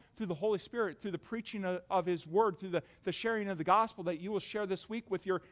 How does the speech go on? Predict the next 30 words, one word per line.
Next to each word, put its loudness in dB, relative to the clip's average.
your 4
coworker. 0
He's, -2
he's -2
calling -2
people -8
to -6
Jesus -8
Christ, -2
and -10
he's -8
convincing -6
them -6
of -6
sin, -2
their 6
sin, -4
of 4
Christ's 2
righteousness, 0
and -4
of -6
their 2
accountability, -4
judgment -4
to -14
come. -10
He's -4
calling 2
them. -4